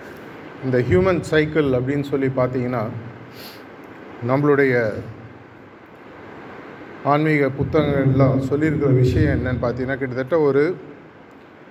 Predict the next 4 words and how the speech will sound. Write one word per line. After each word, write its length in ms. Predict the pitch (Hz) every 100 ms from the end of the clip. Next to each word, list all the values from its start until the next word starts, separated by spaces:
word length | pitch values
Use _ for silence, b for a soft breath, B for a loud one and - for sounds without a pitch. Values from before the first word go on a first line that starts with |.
| - - - 131
எண்பத்தி 480 | 143 165 180 180 170
நாலு 320 | 156 151 147
லட்சம் 440 | 135 131 - 156 110 - - - - - - - - - - - - - -
பிறப்புகளை 560 | 151 165 170 160 156